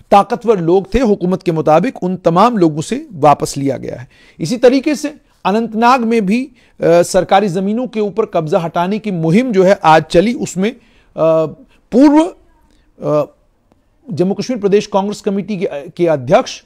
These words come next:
और साथ में पूर्व एजुकेशन मंत्री पीरजादा मोहम्मद सईद की, अ, को लेकर कहा गया कि एक कनाल काचराई जमीन थी जिसके ऊपर पीरजादा मोहम्मद सईद का कब्जा था, उस काचराई जमीन के ऊपर से वो कब्जा हटाया गया है।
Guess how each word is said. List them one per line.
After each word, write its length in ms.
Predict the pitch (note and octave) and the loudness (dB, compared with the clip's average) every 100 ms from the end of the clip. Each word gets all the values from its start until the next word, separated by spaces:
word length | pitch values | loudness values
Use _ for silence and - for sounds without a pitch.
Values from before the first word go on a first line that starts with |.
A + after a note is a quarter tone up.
| - | -6
और 120 | F3+ | -6
साथ 300 | - G3 A3+ G#3 | 0 2 2 -2
में 120 | A3+ | -8
पूर्व 360 | - A3 G#3 G#3 | -4 -4 -2 -6
एजुकेशन 420 | D#3 F3 E3+ A3 | -6 -6 -6 -6
मंत्री 540 | F3 D#3 D3+ A#3 C4+ - _ _ _ _ _ _ _ _ F3 | -4 -4 -2 -2 -2 -4 _ _ _ _ _ _ _ _ -2
पीरजादा 380 | G3 G#3 G#3+ | 2 4 4
मोहम्मद 260 | G3+ F3+ F#3 | 2 -2 -6
सईद 280 | - F#3 G#3 | -4 -4 -4
की, 480 | - A#3 A#3 - _ _ _ _ - | -6 -6 -6 -12 _ _ _ _ -2
अ, 160 | D#3 D#3+ _ | 0 0 _
को 100 | F#3 | 2
लेकर 300 | F#3 F3+ A3 | 4 4 4
कहा 260 | G#3 F#3+ F#3+ | 4 6 6
गया 180 | G3+ G#3 | 4 0
कि 120 | F3+ G3+ | -2 0
एक 220 | G#3+ - | 0 2
कनाल 260 | G#3 G3 G3+ | 2 2 2
काचराई 540 | - F3+ - G#3+ A#3 | 4 4 6 4 4
जमीन 400 | E3+ F#3 A3 A3+ | 2 0 -2 -4
थी 200 | - A3 | -4 -6
जिसके 300 | F3+ - F#3 | -6 -4 -2
ऊपर 160 | E3 G3 | 0 0
पीरजादा 400 | F3 D#3 E3+ F#3 | -2 -2 -2 0
मोहम्मद 240 | E3+ E3+ | -2 -4
सईद 220 | - E3 | -4 -6
का 100 | F3 | -6
कब्जा 420 | - D3+ C3+ G#3+ | -4 -4 2 2
था, 280 | A3+ A3+ A3 - _ _ | 2 2 0 -6 _ _
उस 160 | F3+ - | -8 -2
काचराई 420 | F#3 E3 G3 G3 | 2 2 2 -2
जमीन 300 | E3+ E3+ G3 | -2 -4 -6
के 100 | F#3 | -6
ऊपर 140 | F3 F#3 | -6 -4
से 120 | F#3 | -4
वो 80 | F3+ | -2
कब्जा 320 | D#3 C#3 F3 | -4 0 0
हटाया 480 | C3+ C3 D3+ F3 G#3 | 0 2 6 8 8
गया 260 | A3+ A3 | 6 6
है। 240 | G#3 A3+ | 4 0